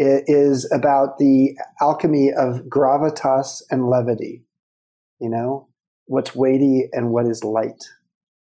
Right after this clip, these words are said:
maybe humorous. Alchemy speaks to this idea of there's a perfect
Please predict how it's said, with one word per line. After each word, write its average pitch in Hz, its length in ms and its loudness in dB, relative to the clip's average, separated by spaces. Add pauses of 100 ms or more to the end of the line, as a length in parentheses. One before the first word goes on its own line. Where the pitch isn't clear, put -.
(320)
maybe 113 200 -2
humorous. 110 720 -6 (960)
Alchemy 170 640 2 (100)
speaks - 540 -4
to - 100 -2
this 135 220 0
idea 120 640 2 (100)
of 120 300 -2
there's 127 360 0
a 123 320 0
perfect 151 640 -2